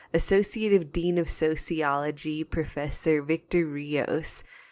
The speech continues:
whose work centers around the consequential role of policing and punishment towards Black and Brown youth,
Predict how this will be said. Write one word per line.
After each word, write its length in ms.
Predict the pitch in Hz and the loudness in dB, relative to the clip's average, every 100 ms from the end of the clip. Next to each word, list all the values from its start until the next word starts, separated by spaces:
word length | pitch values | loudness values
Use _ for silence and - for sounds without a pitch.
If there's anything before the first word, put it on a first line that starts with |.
| _ | _
whose 340 | - 196 190 - | 2 4 4 0
work 340 | 185 220 - | 0 0 0
centers 580 | - 190 180 - 180 165 | 0 2 2 2 2 2
around 360 | 156 151 151 151 | 2 2 2 0
the 80 | |
consequential 960 | - - 170 185 202 - 180 170 - 165 | -6 0 0 0 -4 -4 -2 -2 0 0
role 440 | 147 147 139 143 | 2 2 2 0
of 280 | 139 147 143 | 0 -2 -2
policing 840 | - 160 156 185 180 - 196 196 196 - - _ - | -2 -2 -2 -4 -4 -2 -4 -4 -8 -14 -20 _ -2
and 260 | 170 165 - | 2 2 0
punishment 760 | 165 160 170 - 165 139 - | 0 2 2 0 -2 -4 -4
towards 280 | - 156 143 | -2 0 0
Black 380 | - 147 156 - | 0 0 0 -2
and 140 | 165 | -2
Brown 280 | 160 156 151 | 2 2 0
youth, 480 | 143 143 143 165 - | -2 -4 -4 -6 -8